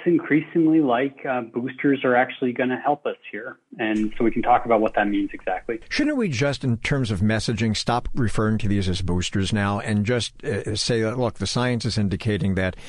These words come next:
Speaker 2: if you're taking the, the Pfizer or the Moderna one, you pretty much need three shots.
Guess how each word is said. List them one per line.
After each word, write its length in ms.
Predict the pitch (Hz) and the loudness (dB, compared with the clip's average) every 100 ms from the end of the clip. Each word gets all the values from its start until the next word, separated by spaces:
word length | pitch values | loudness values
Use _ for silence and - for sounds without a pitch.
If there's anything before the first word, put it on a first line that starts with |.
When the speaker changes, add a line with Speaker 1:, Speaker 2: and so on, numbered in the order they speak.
| - - | -16 -10
Speaker 2:
if 160 | - - | -6 -2
you're 80 | 104 | 0
taking 420 | 120 117 113 101 | 0 0 2 2
the, 260 | 98 90 | 2 0
the 180 | 87 85 | -2 -4
Pfizer 520 | 78 - 135 131 127 | -2 0 0 -2 -2
or 60 | 101 | -2
the 140 | 92 | 0
Moderna 400 | 90 95 117 117 | 0 2 0 2
one, 360 | 113 110 107 107 | 0 0 0 0
you 120 | 117 | 0
pretty 180 | - 214 | 0 0
much 220 | 170 123 | 0 -2
need 180 | 120 92 | -2 0
three 220 | - 120 | 0 0
shots. 500 | - 107 76 - - | 0 0 -2 -4 -10